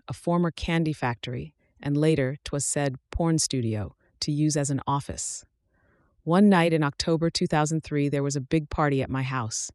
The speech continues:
It was a clever idea of my friend Maria Daniels, who was one of the Thursday diners. Three separate hosts would all invite their friends to one party. So for every guest, two-thirds of the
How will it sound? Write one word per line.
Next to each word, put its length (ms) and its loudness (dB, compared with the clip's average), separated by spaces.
It 80 -6
was 120 -2
a 60 -4
clever 400 4
idea 400 4
of 100 -4
my 140 0
friend 340 -2
Maria 380 2
Daniels, 720 -2
who 120 -6
was 160 0
one 160 0
of 100 0
the 100 -2
Thursday 480 2
diners. 680 -2
Three 240 4
separate 460 2
hosts 580 -2
would 140 -4
all 220 6
invite 340 4
their 140 0
friends 400 -2
to 100 -4
one 300 0
party. 480 -4
So 180 -2
for 160 -2
every 220 4
guest, 580 2
two-thirds 760 2
of 160 -6
the 120 -2